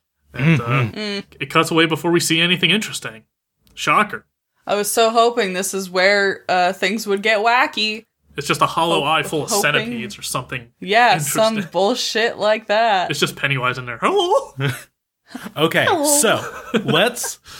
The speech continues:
Speaker 2: let's break down the timeline of this reveal. So,
Speaker 1: Uh.
Speaker 2: end of episode two, she's like, "Do you want to see what's under my eye patch?"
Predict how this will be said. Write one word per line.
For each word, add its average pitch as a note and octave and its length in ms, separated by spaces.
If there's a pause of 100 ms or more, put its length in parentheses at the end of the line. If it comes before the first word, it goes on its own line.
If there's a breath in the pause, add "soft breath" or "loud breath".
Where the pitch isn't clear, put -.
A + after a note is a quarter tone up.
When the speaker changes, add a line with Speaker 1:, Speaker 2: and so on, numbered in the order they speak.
Speaker 2:
let's G#3+ 240
break A#3+ 280
down G#3+ 220
the F3 80
timeline C#3 760
of C3 260
this A#2+ 240
reveal. A2 460 (220)
So, E3 320
Speaker 1:
Uh. C#3 120
Speaker 2:
end F3+ 240
of G#3+ 120
episode F#3+ 560
two, A#2+ 380 (340 loud breath)
she's C#3 260
like, A#2 240 (320 loud breath)
"Do C3 140
you A#2+ 160
want B2 280
to A#2+ 120
see C3+ 240
what's A2 240
under A2 280
my G#2+ 240
eye A#2+ 240
patch?" - 600